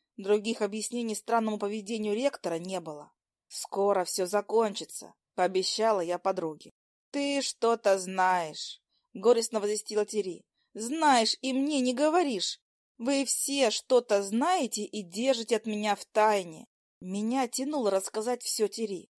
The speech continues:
но я не была уверена, что она удержит мои подозрения в тайне, доложит Конраду, на котором лица нет.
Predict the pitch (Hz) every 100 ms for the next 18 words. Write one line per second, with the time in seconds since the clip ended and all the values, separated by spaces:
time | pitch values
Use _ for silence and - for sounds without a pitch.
0 | _ _ 208 220 226 214 220 214 226 226
1 | 220 208 220 208 196 - 214 214 226 247
2 | 196 190 170 202 196 190 190 196 196 269
3 | 226 185 - 269 214 156 135 _ _ _
4 | 180 196 196 190 190 - 208 220 180 165
5 | 151 - _ 180 180 185 190 190 190 240
6 | 359 - 165 160 147